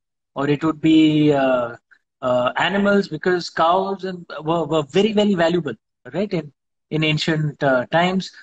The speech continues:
So Stri Dhan was usually in the form of movable, uh, property, which is why you'll find India has such ancient, uh, such a huge hoard of gold. India is not, we didn't have the biggest gold mines in the world, right?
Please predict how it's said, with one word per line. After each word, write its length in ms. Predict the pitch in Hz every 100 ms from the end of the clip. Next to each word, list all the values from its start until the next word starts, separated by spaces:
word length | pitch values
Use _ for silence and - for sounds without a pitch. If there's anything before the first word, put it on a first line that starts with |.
| -
So 140 | -
Stri 320 | 185 - 226
Dhan 200 | 233 240 240
was 200 | 233 156
usually 460 | 165 208 202 233
in 80 | 247
the 100 | 233
form 320 | - 190 196
of 120 | 214 233
movable, 640 | 143 170 202 208 185 170 - _ _ _ _
uh, 180 | - 131
property, 520 | 123 156 - 147 113 - _ _ _
which 240 | 135 165
is 100 | 247
why 180 | 240 269
you'll 240 | 269 269
find 420 | 226 208 208 226 208
India 280 | 180 202 220
has 200 | 226 -
such 240 | 226 - -
ancient, 640 | 185 202 202 - 226 226 214 _ _ _
uh, 60 | 143
such 260 | - 202
a 80 | 233
huge 460 | 202 - 202 262 208
hoard 360 | 160 170 202 208
of 240 | 220 175
gold. 300 | 131 175 151 - _ _ _ _ _ _ _
India 280 | - 175 277
is 100 | 302
not, 300 | 262 320 330 - 147
we 140 | 156
didn't 200 | 196 339
have 160 | 226 233
the 80 | 240
biggest 300 | 202 240 175
gold 220 | 180 226
mines 240 | 220 214
in 60 | 202
the 100 | 190
world, 220 | 160 120 - _ _
right? 240 | 165 196